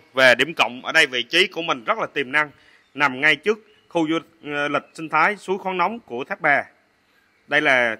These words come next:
tổng quan về toàn bộ quy mô khu du lịch sinh thái suối khoáng nóng Thác Bà đây anh chị. Và phía trước là đoạn đường cầu sắt và cầu ngăn mặn, đập ngăn mặn của Nha Trang mình.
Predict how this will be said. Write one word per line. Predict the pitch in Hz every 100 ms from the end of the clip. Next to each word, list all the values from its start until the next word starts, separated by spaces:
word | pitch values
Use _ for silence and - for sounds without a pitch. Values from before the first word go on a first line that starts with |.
| -
tổng | 120 156
quan | 151
về | 139
toàn | 127 127 120
bộ | 113 113 123
quy | 131 143
mô | 151 147
khu | 139 156 151
du | 139
lịch | 135 -
sinh | - 147
thái | 147 180 190
suối | 180
khoáng | 165 170
nóng | 170
Thác | 190
Bà | 165 120
đây | 127
anh |
chị. | 127 113 110 _ _ _ _ _ - _ _
Và | 135 127
phía | 156
trước | 190 208
là | 156
đoạn | 113 127
đường | 135 120
cầu | 131
sắt | 117 208 - -
và | 135 127
cầu | - 123
ngăn | 117 139 143
mặn, | 117 110 _ _ _ _ _
đập | - 117
ngăn | 147 147
mặn | 139 113
của | 113 117 139
Nha | 165 147
Trang | 147 143
mình. | 135